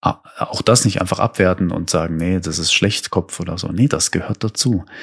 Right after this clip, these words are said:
Und es braucht einfach wirklich beides. Und wenn du, wenn du das lernen möchtest, modernen Schamanismus mit Herz und Kopf, dann, äh, melde dich gern mal bei mir für ein erstes Kennenlernen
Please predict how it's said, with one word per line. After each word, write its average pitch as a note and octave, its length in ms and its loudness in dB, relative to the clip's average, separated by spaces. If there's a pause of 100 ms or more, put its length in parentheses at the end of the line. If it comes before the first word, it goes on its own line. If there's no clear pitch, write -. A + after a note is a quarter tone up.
(260)
Und F#2+ 140 0
es F#2 120 0
braucht - 460 2
einfach A#2 240 0
wirklich G#2 320 -4
beides. F#2+ 440 -4 (1600)
Und A2 100 2
wenn G2 160 6
du, G#2 360 4
wenn A2+ 260 4
du A#2+ 160 0
das G#2+ 260 4
lernen A#2+ 240 4
möchtest, - 480 -2
modernen F#2+ 340 4
Schamanismus G#2 720 0
mit - 140 -4
Herz G2 240 0
und D3 260 6
Kopf, - 460 -2 (1080)
dann, F#2 340 4
äh, F2+ 200 -2
melde F2+ 240 0
dich G#2 180 -2
gern E2+ 200 0
mal D#2+ 400 -4 (160)
bei F2 100 -2
mir F#2 380 0
für - 160 -4
ein E2+ 80 -2
erstes - 340 -2
Kennenlernen A2+ 600 0